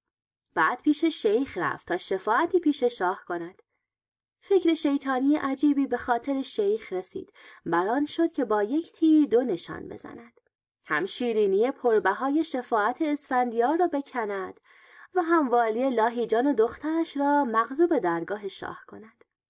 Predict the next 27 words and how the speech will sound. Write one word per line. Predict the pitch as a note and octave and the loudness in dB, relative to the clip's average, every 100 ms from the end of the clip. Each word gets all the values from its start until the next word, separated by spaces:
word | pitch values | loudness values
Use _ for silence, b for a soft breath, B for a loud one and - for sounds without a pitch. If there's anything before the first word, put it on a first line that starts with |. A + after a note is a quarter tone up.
| _ | _
شیخ | - D#3 G3 - | -4 -2 -2 -2
عریضه‌ای | - G#3 G#3 F3 A3+ D4+ | -4 -2 0 0 2 4
به | A#3 | 2
شاه | A#3 F#3+ A3 G3 | 0 -2 -2 -4
نوشت. | E3 - - - b b b - | -8 -8 -16 -20 b b b -2
گناه | F3+ C4 D#4+ F#4 | 2 2 2 0
عصیان | C#4+ - C#4 E4+ | 0 0 2 4
اسفندیار | E4+ D#4 - C#4+ C#4 B3+ D4+ E4+ | 4 2 0 0 2 2 0 2
را | F4+ | 0
به | E4 | 0
گردن | C4+ C4 C4+ D4 E4+ | 0 -2 0 4 4
والی | B3 C4 C4 E4 | 2 0 2 4
لاهیجان | C#4+ B3 - B3+ G#3+ A#3+ | 4 2 -2 -6 -2 -2
انداخت. | A#3+ F#3 E3+ F3+ - - _ _ _ _ _ - | -4 -4 -6 -6 -12 -20 _ _ _ _ _ 0
نامه‌ای | F4 D#4 C4+ C#4 | 4 4 4 2
هم | B3 A3 | 0 0
از | A3 - | 0 0
خط | A#3+ B3+ B3 | -2 0 -2
و | |
مهر | G#3 B3 B3+ | 0 -2 -2
والی | B3+ A3 G#3 G3 C4 | 0 2 2 2 2
لاهیجان | A#3 A3+ A3+ G#3 A#3 D#4 E4 | 2 -2 -4 0 2 2 0
خطاب | - A3+ D4+ E4 | -2 -4 -2 -2
به | B3 C4 | 0 -2
اسفندیار | - B3+ B3 A3+ C4 D4+ | -4 -6 -4 -4 -2 -2
جعل | - A3 A3 A#3 | 0 0 2 -2
کرد | A3+ F#3+ - | -6 -14 -16